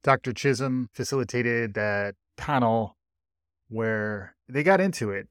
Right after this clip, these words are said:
They really surfaced the problem of not enough young people of color, especially young boys, are exposed to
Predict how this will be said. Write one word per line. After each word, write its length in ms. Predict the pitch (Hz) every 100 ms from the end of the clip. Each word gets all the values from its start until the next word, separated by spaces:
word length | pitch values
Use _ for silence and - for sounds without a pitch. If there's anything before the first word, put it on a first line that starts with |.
| -
They 80 | 131
really 200 | 139 127
surfaced 460 | - 143 151 -
the 60 | -
problem 600 | - 117 107 113 110 107
of 720 | - 120 107 104 104 98 107
not 220 | 107 117
enough 540 | 117 120 113 - - - _ _ _
young 600 | 107 107 110 113 113 107 - _ _ -
people 260 | 131 120
of 60 | 107
color, 400 | 117 113 113 113
especially 480 | 104 - 117 123 110
young 240 | 107 101
boys, 600 | 110 110 104 101 - - _ _ _
are 160 | 120 104
exposed 720 | 98 - 120 117 110 - - _ -
to 640 | - 107 107 104 101 101